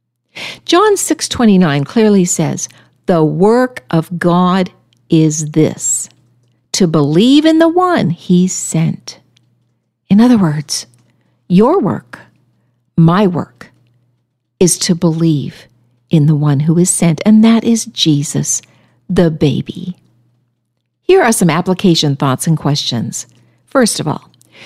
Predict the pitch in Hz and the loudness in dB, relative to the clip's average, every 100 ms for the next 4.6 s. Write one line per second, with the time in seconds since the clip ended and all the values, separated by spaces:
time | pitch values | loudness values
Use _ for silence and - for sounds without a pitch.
0 | - - 190 202 320 226 233 285 311 180 | -10 2 6 6 4 2 2 4 2 2
1 | 160 - 190 165 - 156 - - 156 151 | -2 -4 -4 -2 -2 -6 -6 -4 -2 -2
2 | - 160 147 143 131 - - _ _ _ | -2 -2 0 -2 -6 -10 -12 _ _ _
3 | _ _ _ _ _ _ _ _ - 233 | _ _ _ _ _ _ _ _ -6 -2
4 | 247 240 - 294 214 | 0 -2 -2 0 0